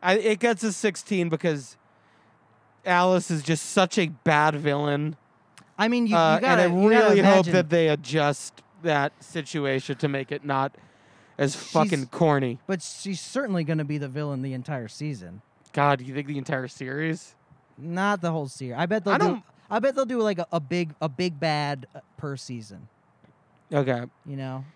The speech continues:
Speaker 1: Yeah. Uh, I don't, and I, I have hope for Alice 'cause I, I don't, I don't think, uh, she's a bad actor.
Speaker 2: No.
Speaker 1: Um, it's just, eh,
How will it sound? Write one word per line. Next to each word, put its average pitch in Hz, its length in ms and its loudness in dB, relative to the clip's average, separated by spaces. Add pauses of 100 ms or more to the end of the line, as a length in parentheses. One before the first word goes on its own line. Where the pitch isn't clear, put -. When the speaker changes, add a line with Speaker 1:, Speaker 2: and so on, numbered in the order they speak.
Speaker 1:
Yeah. 170 380 2 (400)
Uh, 185 340 2
I 214 140 2
don't, 285 260 2 (480)
and 208 160 2
I, 247 220 6
I 226 220 4
have 277 100 4
hope 208 260 2
for 185 180 -2
Alice 139 360 -2
'cause 175 160 2
I, 196 160 0
I 185 100 4
don't, 208 340 2
I 180 80 2
don't 208 260 2
think, 190 280 -2
uh, 147 380 2
she's 156 220 -8
a 143 40 -6
bad 143 240 0
actor. 143 520 0
Speaker 2:
No. 170 280 -8 (420)
Speaker 1:
Um, 147 640 0 (600)
it's 131 120 -20
just, 165 300 -4 (100)
eh, 190 260 0